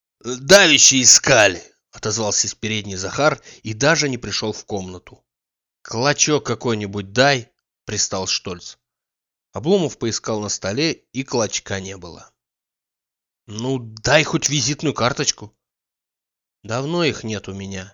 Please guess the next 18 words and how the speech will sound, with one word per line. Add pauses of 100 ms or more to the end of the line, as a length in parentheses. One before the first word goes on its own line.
(120)
визитных-то
карточек», (360)
сказал
Обломов. (880)
«Что
это
с
тобой?» (160)
с
иронией
возразил
Штольц. (800)
«А
собираешься
дело
делать, (140)
план
пишешь.